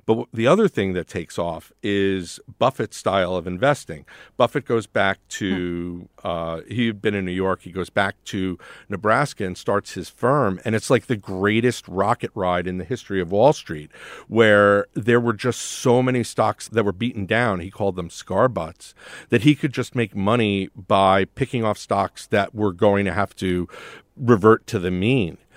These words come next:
Speaker 1: And you have this style of investing called value investing that comes along. And Fidelity then, in turn, creates momentum investing through its mutual funds and through a guy named Jerry Tsai, who basically started following all the hot stocks of the day, which from the fifties to the sixties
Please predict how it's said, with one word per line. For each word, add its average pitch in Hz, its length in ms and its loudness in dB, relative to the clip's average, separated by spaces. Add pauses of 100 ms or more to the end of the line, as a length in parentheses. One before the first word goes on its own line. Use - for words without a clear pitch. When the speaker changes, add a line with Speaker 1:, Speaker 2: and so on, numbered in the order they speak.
(420)
Speaker 1:
And 110 440 0
you 110 140 -4
have 131 200 0
this 127 140 -2
style 131 400 2
of 127 80 -2
investing 110 560 -4
called 90 240 -6
value 110 400 2
investing 87 520 -6
that 85 120 -6
comes 85 300 -10
along. 82 460 -12 (200)
And 107 240 0
Fidelity 104 800 0
then, 101 440 -2
in 101 200 -4
turn, 98 280 -4
creates 92 500 -4
momentum 120 500 0
investing 90 600 -4 (340)
through 110 220 2
its - 180 0
mutual 92 420 -2
funds 82 640 -8
and 98 220 -2
through 101 160 -2
a 90 60 -2
guy 95 180 0
named 90 220 -6
Jerry 87 240 -2
Tsai, 95 560 0 (360)
who 127 80 2
basically 135 440 0
started 117 340 -2
following 101 460 0
all 95 100 -2
the 90 100 -6
hot 104 220 -2
stocks - 460 -4
of 85 100 -8
the 87 80 -10
day, 82 300 -8
which 92 240 -6
from 101 240 -4
the 95 80 -6
fifties 123 440 -4
to - 80 -14
the 92 120 -8
sixties 104 580 -4